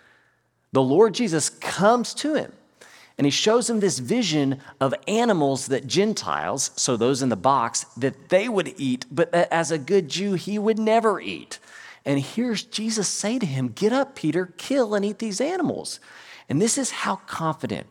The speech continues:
Peter is that he's right and he knows what's true. He turns around to Jesus and he says, "Jesus, I don't think you know what you're talking about. There is no way I'm gonna eat those."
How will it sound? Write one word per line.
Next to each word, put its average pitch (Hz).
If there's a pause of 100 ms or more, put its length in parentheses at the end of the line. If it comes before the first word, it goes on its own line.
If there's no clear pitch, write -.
(120)
Peter 170
is 117
that -
he's 165
right 117
and 104
he 175
knows 147
what's 120
true. - (380)
He 185
turns 202
around 180
to 139
Jesus 139
and 131
he 117
says, 117
"Jesus, 143 (220)
I 127
don't 131
think 117
you 107
know 107
what 95
you're 87
talking 60
about. - (2000)
There 117
is 95
no 139
way 71 (760)
I'm 98
gonna 85
eat 67
those." -